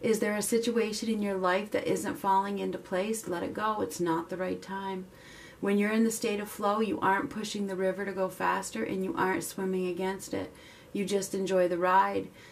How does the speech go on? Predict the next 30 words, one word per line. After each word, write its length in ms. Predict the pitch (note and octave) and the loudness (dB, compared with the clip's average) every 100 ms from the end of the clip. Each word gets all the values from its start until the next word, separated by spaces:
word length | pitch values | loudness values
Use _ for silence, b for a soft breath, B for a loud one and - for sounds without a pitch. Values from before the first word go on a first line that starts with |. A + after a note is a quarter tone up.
| B | B
If 160 | - G#3 | -6 -2
you 140 | - | 2
aren't 260 | G3 G#3 - | 4 2 0
feeling 360 | A3 A3 G#3+ | -2 -2 -2
the 100 | G#3 | -4
smooth 560 | G3 - G3+ G3 G3+ - | -4 -2 -2 -2 -4 -6
current 400 | - G3 G3 - | -6 -2 -2 0
of 160 | G3 F#3 | -2 0
life, 340 | F#3 G3+ G3+ | 0 0 -2
it 120 | F#3 | 0
might 200 | F#3+ G3+ | 0 0
mean 220 | A3 G#3 | -2 -2
that 160 | G3+ - | -4 -4
you 100 | G3 | 0
are 100 | F#3+ | 0
trying 400 | F#3 F#3+ G3 G3+ | 0 2 0 0
to 80 | E3 | -6
control 600 | F#3 D#3+ G#3 G#3 A3+ - | -4 -4 -2 0 0 0
a 60 | F#3+ | -2
situation 720 | G#3 G3+ F#3+ G3 G3+ G#3+ F#3+ | -4 -4 0 0 0 0 0
in 180 | G3+ | 0
your 120 | G3+ F#3+ | 0 0
life. 500 | F#3+ A3+ A3+ - - - - - - - - - - B B F#3 | 2 2 0 -4 -18 -20 -20 -20 -20 -20 -20 -20 -20 B B 0
Maybe 240 | F#3+ G#3+ | 2 4
you're 160 | A3+ A#3 | 4 4
being 320 | A3+ A3 A3 | 2 2 0
too 160 | A3 G#3+ | -2 -4
self-critical 840 | - G#3 G3+ - A3+ A#3 A#3 G3+ | 0 0 0 -2 -4 -2 0 0
or 200 | - G3 | 2 0
judgmental. 840 | G3+ G#3+ F#3+ G3+ G#3+ A3+ G3+ | -2 -2 -2 -2 -2 -2 -4